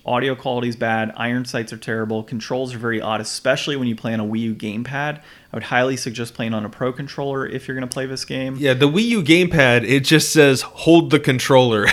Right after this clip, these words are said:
Speaker 2: <laughs> in the middle of the screen, so you don't forget to put the controller down while you're playing the game.
Speaker 1: Well, no,
Speaker 2: It's
Speaker 1: it's,
Speaker 2: very important.
Speaker 1: it says to hold down on the controller, 'cause if,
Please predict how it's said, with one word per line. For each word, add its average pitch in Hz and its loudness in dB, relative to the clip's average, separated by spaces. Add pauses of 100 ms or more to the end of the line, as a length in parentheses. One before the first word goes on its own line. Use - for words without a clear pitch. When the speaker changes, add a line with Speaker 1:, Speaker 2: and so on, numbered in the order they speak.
(140)
Speaker 2:
<laughs> - -6
in 151 2
the 156 4
middle 147 4
of 143 0
the 131 -2
screen, 113 -2
so - -4
you 120 4
don't 135 6
forget 127 2 (340)
to 151 4
put 156 2
the 143 -2
controller 147 4
down 110 2
while 104 4
you're 104 4
playing 113 -2
the 98 -4
game. 101 -2
Speaker 1:
Well, 175 2
no, 175 2
Speaker 2:
It's 165 4
Speaker 1:
it's, 165 8
Speaker 2:
very 208 10
important. 139 6
Speaker 1:
it 151 2
says 175 -2
to 151 0
hold 143 -2
down 127 2
on 131 -2
the 120 -4
controller, 107 -4
'cause - -12
if, 110 -12